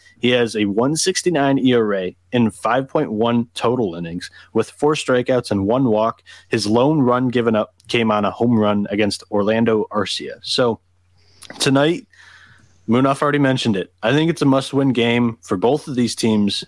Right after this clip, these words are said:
but I think it's must-win for Houston more, because if you lose this game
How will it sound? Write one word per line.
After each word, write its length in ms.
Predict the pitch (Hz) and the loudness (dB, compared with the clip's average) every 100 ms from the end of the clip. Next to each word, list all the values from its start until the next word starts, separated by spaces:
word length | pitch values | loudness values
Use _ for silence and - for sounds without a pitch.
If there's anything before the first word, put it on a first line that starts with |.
| - | -4
but 140 | 113 | -2
I 40 | |
think 200 | 147 240 | 0 -2
it's 180 | 247 - | -2 -2
must-win 680 | 123 135 - - 117 127 135 | 0 0 -2 -4 0 0 0
for 300 | - - 110 | -4 -2 -2
Houston 760 | 95 - 117 - - 123 101 92 | -4 -2 -2 0 -2 0 0 0
more, 400 | 92 113 101 - - - | 2 0 0 -8 -20 -8
because 320 | - 107 127 | -6 -2 -2
if 160 | 120 - | -2 -2
you 220 | 107 147 | 0 2
lose 280 | 185 196 160 | 4 2 2
this 240 | 151 151 | 0 0
game 300 | - 95 - | -4 -6 -6